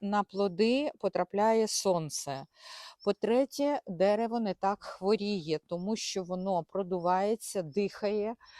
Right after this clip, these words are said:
Ем, і знов-таки, і обробити його гарно, і не затримується зайва волога, і якісь, е, гриби. Все, що шкодить деревині, воно не затримується у такому форматі,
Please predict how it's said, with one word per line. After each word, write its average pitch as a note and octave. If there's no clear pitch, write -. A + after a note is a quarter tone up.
Ем, E3
і G3+
знов-таки, G3
і G3+
обробити G#3+
його F3+
гарно, D3+
і A#3
не G3
затримується G3+
зайва E3
волога, A#3
і F#3
якісь, F#3
е, D#3+
гриби. E3+
Все, G#3+
що G3
шкодить E3
деревині, F3+
воно G#3
не A3
затримується G3+
у F3+
такому F#3
форматі, F#3+